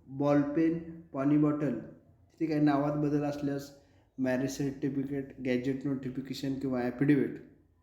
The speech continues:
ठीक आहे, त्याचबरोबर अंडरटेकिंग फॉर्म हा सर्वांनी घेऊन जावा. जर समजा कुणाला काय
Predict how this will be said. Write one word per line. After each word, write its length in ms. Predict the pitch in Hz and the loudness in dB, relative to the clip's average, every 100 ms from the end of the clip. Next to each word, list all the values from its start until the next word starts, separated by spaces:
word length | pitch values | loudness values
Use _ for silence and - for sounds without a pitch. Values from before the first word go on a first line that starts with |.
| _ _ _ _ - | _ _ _ _ -6
ठीक 200 | 175 170 | -2 0
आहे, 380 | 165 - - - _ _ _ _ _ 147 | 0 -4 -14 -20 _ _ _ _ _ -2
त्याचबरोबर 460 | 151 147 156 156 | 2 4 2 2
अंडरटेकिंग 680 | 151 151 151 143 143 147 131 | 4 6 6 2 0 -2 -2
फॉर्म 220 | - 117 | -6 -12
हा 180 | - 143 | -10 -8
सर्वांनी 400 | 151 143 139 151 | -4 -2 2 4
घेऊन 260 | 139 135 123 | 4 2 0
जावा. 140 | 110 | 0
जर 220 | 123 156 | 2 2
समजा 380 | 151 156 143 151 | 2 2 2 2
कुणाला 420 | 151 147 139 139 | 0 -2 0 0
काय 360 | 143 135 135 | -2 -4 -6